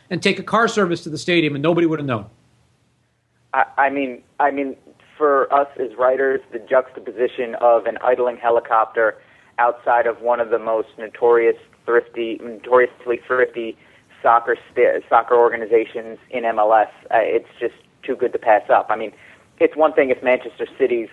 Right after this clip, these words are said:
Speaker 2: owners are, are flying in by helicopter, like, that, that fits the aesthetic. When it's the Union, you know, I,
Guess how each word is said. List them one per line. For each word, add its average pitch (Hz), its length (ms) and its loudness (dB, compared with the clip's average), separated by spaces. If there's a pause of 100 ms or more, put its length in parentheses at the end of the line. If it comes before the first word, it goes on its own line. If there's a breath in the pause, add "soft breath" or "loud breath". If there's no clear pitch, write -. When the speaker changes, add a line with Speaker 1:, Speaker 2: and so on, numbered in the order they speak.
Speaker 2:
owners 110 380 -4 (160)
are, 107 360 2
are 117 200 2
flying 110 300 0
in 110 100 -12
by 113 160 2
helicopter, 107 640 0
like, 104 200 -2
that, 117 280 0 (280 loud breath)
that 135 260 0
fits 135 220 -2
the 120 100 -6
aesthetic. 107 540 -2 (200)
When 120 240 -2
it's 120 160 -4 (140)
the 123 80 -8
Union, 127 580 -2 (380 soft breath)
you 135 100 -6
know, 117 360 2
I, 120 480 0